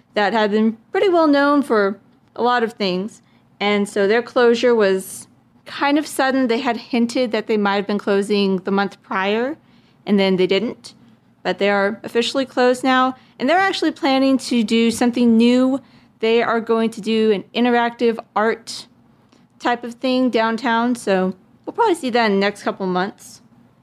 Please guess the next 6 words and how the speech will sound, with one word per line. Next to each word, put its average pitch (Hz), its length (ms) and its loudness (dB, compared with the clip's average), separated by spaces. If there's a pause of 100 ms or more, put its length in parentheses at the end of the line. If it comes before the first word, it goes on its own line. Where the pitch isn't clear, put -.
(300)
Dimba's, 277 720 -2
which 214 180 -4
is 208 220 0
a 190 220 2
pretty 269 320 -6
popular 226 920 0